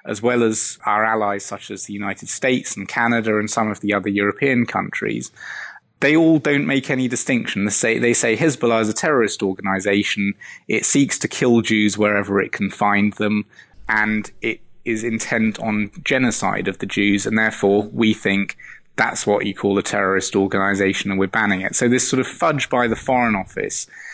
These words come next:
seems to have influenced previous Home Secretaries, but Sajid Javid is someone who's got a very different record on extremism. He's somebody who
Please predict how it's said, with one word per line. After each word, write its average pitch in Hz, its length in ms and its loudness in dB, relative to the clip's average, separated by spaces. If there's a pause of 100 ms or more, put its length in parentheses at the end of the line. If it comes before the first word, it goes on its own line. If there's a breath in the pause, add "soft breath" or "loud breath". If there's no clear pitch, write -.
(180 loud breath)
seems 156 460 2
to 120 240 2
have 110 140 0
influenced 113 840 0
previous 131 500 2
Home 95 200 -2
Secretaries, - 800 -2 (360 loud breath)
but 127 100 0
Sajid 170 380 2
Javid 135 400 0
is 117 120 2
someone 123 380 2
who's 117 220 -2
got 117 160 0
a - 20 -8
very 131 220 2
different 120 480 -2
record 101 500 0
on 104 140 -2
extremism. 101 720 -2
He's - 200 -4
somebody 113 460 2
who 107 300 2